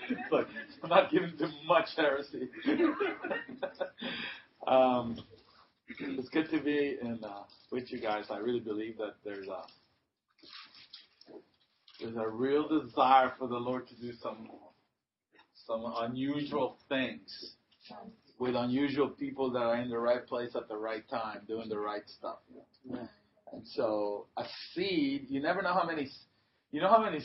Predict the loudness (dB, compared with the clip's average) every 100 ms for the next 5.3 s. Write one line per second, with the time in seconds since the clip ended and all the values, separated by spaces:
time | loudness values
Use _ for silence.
0 | -6 -2 0 0 -2 -2 -2 -2 -6 0
1 | 2 2 2 4 4 4 0 0 -2 -4
2 | -8 -6 -2 -2 -4 -6 -8 -8 -12 -14
3 | _ _ -18 -16 -18 _ _ _ _ -20
4 | -20 _ -16 -12 -12 -2 2 4 2 -2
5 | -4 -4